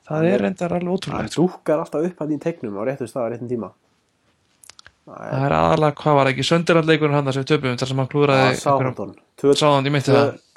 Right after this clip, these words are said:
Speaker 2: færi bara fyrir opnum marki.
Speaker 1: Já,
Speaker 2: Elsku
Speaker 1: það
Speaker 2: Tottenham.
Speaker 1: var eina sem ég hef svona
Speaker 2: Það er eitt stig, en það skiptir ekki máli, við höfum ekkert grætt á þessu einu aukastig.
Speaker 1: En hins vegar grættum við nóg, held ég, á stigunum sem hann, uh,
Speaker 2: Einmitt,
Speaker 1: tryggði okkur, sko.
Speaker 2: einmitt. Einmitt.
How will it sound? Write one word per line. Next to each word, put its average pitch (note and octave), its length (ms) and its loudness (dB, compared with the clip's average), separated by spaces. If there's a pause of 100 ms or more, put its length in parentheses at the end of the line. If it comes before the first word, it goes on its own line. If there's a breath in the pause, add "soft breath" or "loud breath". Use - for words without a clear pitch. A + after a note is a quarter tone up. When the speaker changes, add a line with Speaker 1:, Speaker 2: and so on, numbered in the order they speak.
Speaker 2:
færi C3+ 320 0
bara A#2+ 160 -6
fyrir B2+ 140 -4
opnum B2 180 -8
marki. A#2 320 -8
Speaker 1:
Já, - 280 -6 (200)
Speaker 2:
Elsku - 220 -10
Speaker 1:
það - 80 -14
Speaker 2:
Tottenham. B2+ 260 2
Speaker 1:
var C3+ 160 2
eina C#3 240 2
sem C#3 160 -6
ég C3+ 160 0
hef - 140 -12 (500 loud breath)
svona C3 300 -12 (160)
Speaker 2:
Það A#2 160 0
er D3+ 100 2
eitt E3 140 -6
stig, B2 180 -2
en B2+ 80 -4
það C#3 140 -2
skiptir - 240 -10
ekki C#3+ 100 -6
máli, B2+ 220 -2
við B2+ 100 -6
höfum C3 140 -10
ekkert - 160 -18
grætt C3+ 180 -4
á C3 80 -4
þessu B2 160 -8
einu B2 160 -8
aukastig. C3 300 -14 (840 loud breath)
Speaker 1:
En C3 120 -10
hins C3+ 140 -2
vegar C#3 100 0
grættum D3+ 240 0
við D3 80 0
nóg, G3 160 2
held F3 160 2
ég, E3+ 80 4
á - 20 2
stigunum F#3 340 0
sem G#3 200 0
hann, D#3 80 0
uh, D#3 100 -6
Speaker 2:
Einmitt, A#2 400 -8
Speaker 1:
tryggði E3+ 220 4
okkur, A#2 240 -8
sko. G#2+ 80 -12
Speaker 2:
einmitt. A#2 140 -10 (1500)
Einmitt. A2 340 -16